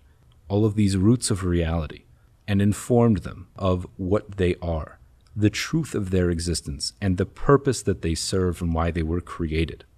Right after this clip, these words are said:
"Ve'el ma asidim hayu l'sabe b'guguleihem,"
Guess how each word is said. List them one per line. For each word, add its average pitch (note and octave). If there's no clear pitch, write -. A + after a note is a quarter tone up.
"Ve'el F#2+
ma G#2
asidim A#2
hayu G#2
l'sabe F#2
b'guguleihem," E2+